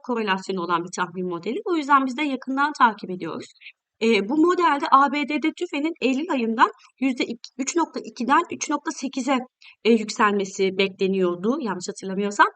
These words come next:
E, çekirdek tüfe'de ise bir gerileme yaşanması bekleniyor dört nokta yediden dört nokta üçe. Şimdi manşet tüfe'de bir yükseliş, çekirdek tüfe'de bir gerileme. Tabii bunun temel sebebi petrol fiyatları.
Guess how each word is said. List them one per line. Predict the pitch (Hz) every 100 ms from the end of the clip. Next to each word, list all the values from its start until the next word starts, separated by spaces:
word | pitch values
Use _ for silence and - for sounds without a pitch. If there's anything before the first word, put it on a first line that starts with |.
| - - -
E, | 240
çekirdek | 247 269 302 349 -
tüfe'de | 330 302
ise | 277 359
bir | 302 240
gerileme | 262 277 285 285
yaşanması | 233 233 214 208 208
bekleniyor | 214 214 214 214 208
dört | 262 269
nokta | 233 -
yediden | 214 208 269 269
dört | 233 233
nokta | 220 - 320
üçe. | 226 - - _ - - - -
Şimdi | 302 285
manşet | 247 240 269 349
tüfe'de | 339 320 277 262
bir |
yükseliş, | 277 - 311 359 403 - _ _
çekirdek | 294 285 302 302
tüfe'de | - - 349
bir | -
gerileme. | 233 247 233 214 262 -
Tabii | 277 233
bunun | 294 285
temel | 269 277 277
sebebi | 233 233 262 254
petrol | 247 262 254
fiyatları. | 254 208 196 156